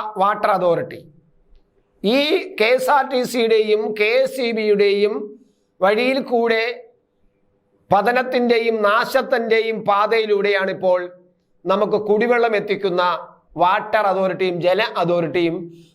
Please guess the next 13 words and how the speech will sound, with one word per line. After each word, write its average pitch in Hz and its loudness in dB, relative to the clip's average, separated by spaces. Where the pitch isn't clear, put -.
നീങ്ങുന്നത് 185 2
എന്ന് 160 0
പറയാം. 120 -2
കെ 196 4
എസ് 220 0
ആർ 220 0
ടി 233 0
സി 240 0
ചത്തതിനൊക്കെ 247 2
ജീവിച്ചിരിക്കലും 220 0
എന്ന 214 0
അവസ്ഥയിലാണ് 196 0
മുന്നോട്ട് 180 -4